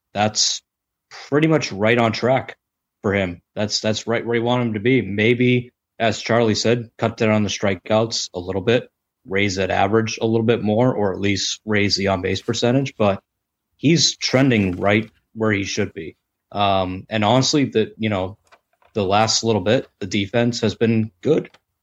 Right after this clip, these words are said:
It's, it's been solid. He hasn't been, you know, a Gold Glove candidate or anything like that, but it hasn't been a detriment. You know, you're, we're not sitting up here saying, "Oh my God, did you see that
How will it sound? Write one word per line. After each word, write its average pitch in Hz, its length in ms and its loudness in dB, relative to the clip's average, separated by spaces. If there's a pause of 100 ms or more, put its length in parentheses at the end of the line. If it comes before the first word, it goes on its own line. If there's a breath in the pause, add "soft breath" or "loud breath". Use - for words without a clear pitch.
(320)
It's, 98 240 -8
it's 107 160 -4
been 110 140 0
solid. 117 360 0
He 110 120 2
hasn't 110 280 2
been, 90 260 0
you 98 80 0
know, 85 120 -4
a 90 80 -10
Gold 104 300 0
Glove 107 360 0
candidate 104 440 0
or 98 40 -2
anything 98 260 -4
like 92 160 -10
that, 135 200 0
but 107 100 -2
it 95 80 -4
hasn't 110 280 0
been 101 100 -4
a 101 60 -2
detriment. 123 560 -2 (640)
You 117 80 -2
know, 107 120 2
you're, 107 300 -2
we're 107 120 -2
not 107 340 2 (160)
sitting 107 340 -2
up 107 160 0
here 110 160 2
saying, 101 260 0
"Oh 104 120 2
my 98 100 -2
God, 104 340 0
did 101 100 -12
you 90 60 -8
see - 200 -2
that 95 200 -2